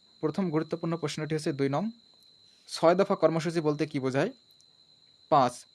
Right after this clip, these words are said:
জনসংখ্যা নিয়ন্ত্রণ বলতে কী বোঝায়? আট,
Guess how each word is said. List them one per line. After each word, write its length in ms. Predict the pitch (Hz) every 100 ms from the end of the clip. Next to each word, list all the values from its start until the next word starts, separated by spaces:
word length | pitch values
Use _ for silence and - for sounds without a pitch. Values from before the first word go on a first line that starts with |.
| _ _ _ -
জনসংখ্যা 500 | 139 170 180 196 196
নিয়ন্ত্রণ 340 | 165 175 175 180 175
বলতে 200 | 165 143 202 - _ _
কী 80 | 170
বোঝায়? 340 | 147 127 113 - _ _ _ - _ _ _ _ _ _ _ _ -
আট, 200 | 147